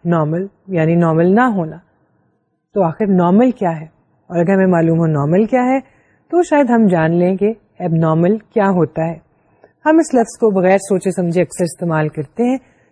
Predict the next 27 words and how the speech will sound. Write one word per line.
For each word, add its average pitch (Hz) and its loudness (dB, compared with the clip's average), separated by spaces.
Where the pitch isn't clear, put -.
کچھ 370 2
صورتوں 294 0
میں 294 2
یہ 240 4
بالکل 180 0
فٹ - -4
ہوتا 254 -2
ہے 262 0
اور 214 0
بالکل 175 -4
صحیح 214 4
اپلائی 214 2
ہوتا 214 0
ہے، 247 0
کچھ - 0
صورتوں 233 -2
میں 220 2
ہم 214 2
غلط 220 2
طریقے 202 0
سے 202 -2
لوگوں 196 2
کو 202 2
لیبل 175 2
کر 180 -2
دیتے 165 -4
ہیں، 190 0